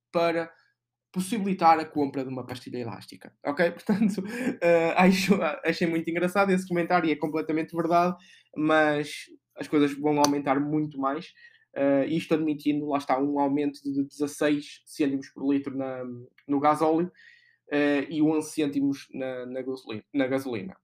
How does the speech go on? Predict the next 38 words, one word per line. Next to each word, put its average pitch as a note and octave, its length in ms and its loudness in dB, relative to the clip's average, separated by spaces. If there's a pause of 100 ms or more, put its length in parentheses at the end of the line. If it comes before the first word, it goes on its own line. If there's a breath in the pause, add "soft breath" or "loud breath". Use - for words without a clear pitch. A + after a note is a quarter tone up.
(140)
As C#3 160 -6
coisas C#3+ 260 0
estão D3 220 -2
a C#3+ 60 -4
piorar D3 260 4
neste C#3 300 0
âmbito D3+ 280 -4
e D3 40 -6
vamos D3 280 0
ver C#3 180 6
como C#3 160 2
é C3+ 40 0
que C3+ 320 -2
o C3 120 -6
governo B2+ 540 -6
vai B2+ 200 -4
estar, A#2+ 440 -6 (460 soft breath)
vai, C#3+ 120 6 (200)
vai D3 180 6
ter E3 200 6
em D3 100 4
consideração C#3+ 720 -2
este C3+ 340 -4
impacto C#3 440 0
e - 20 -20
como C3+ 180 -2
é C3 60 2
que - 160 -12
vai B2+ 140 2
reagir, B2 500 -2 (260)
eh, A#2+ 400 -6
ao B2 80 -2
mesmo. F#2+ 400 -8 (920)
E B3 60 4
pronto, A3 380 6 (100)
chegamos F#3 840 4
a E3 120 0
mais, F#3+ 840 0